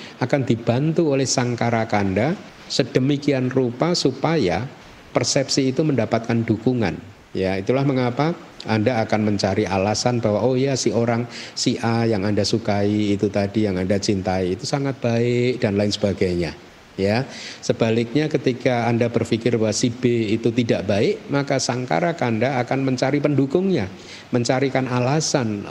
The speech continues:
untuk membantu persepsi supaya confirm bahwa si B itu adalah tidak baik.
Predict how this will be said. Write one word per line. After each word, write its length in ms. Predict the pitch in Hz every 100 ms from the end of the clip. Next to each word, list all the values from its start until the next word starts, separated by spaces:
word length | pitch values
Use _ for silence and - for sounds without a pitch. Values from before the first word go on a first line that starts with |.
| 117
untuk 320 | 120 123 135
membantu 560 | 127 110 104 123 131 127
persepsi 720 | 123 - 113 - 151 180 - - -
supaya 720 | - 117 117 104 104 113 131
confirm 640 | - 110 104 143 151 165 170
bahwa 320 | 110 98 98
si 160 | - 101
B 480 | - 117 107 104
itu 160 | 101 117
adalah 400 | 101 101 101 117 - -
tidak 320 | 113 98 82
baik. 320 | 95 90